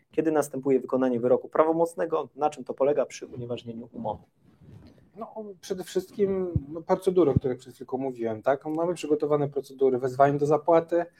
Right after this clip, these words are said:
Speaker 2: e, wniosek o wstrzymanie pobierania rat, bo niestety, mimo że jest wyrok prawomocny, to, jak wiadomo, systemy bankowe same się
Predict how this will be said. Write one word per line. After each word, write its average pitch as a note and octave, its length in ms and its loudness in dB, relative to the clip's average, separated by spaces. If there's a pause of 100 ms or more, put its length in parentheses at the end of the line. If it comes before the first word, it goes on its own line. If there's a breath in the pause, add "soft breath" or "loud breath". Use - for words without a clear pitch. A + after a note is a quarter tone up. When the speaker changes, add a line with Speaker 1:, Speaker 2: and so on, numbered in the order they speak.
(300 soft breath)
Speaker 2:
e, B2+ 380 6
wniosek D3 460 4
o C3 60 -4
wstrzymanie C#3 720 0
pobierania B2+ 440 0
rat, D3 300 4
bo C3+ 60 -16 (100)
niestety, C#3+ 420 -6
mimo C#3+ 240 -4
że C#3+ 80 4
jest C3 140 0
wyrok C#3 220 0
prawomocny, C3 600 -4
to, A#2+ 220 -4
jak B2 160 -6
wiadomo, C3 300 -2
systemy C3+ 380 -4
bankowe B2 420 -6
same C3 260 -4
się B2 220 -16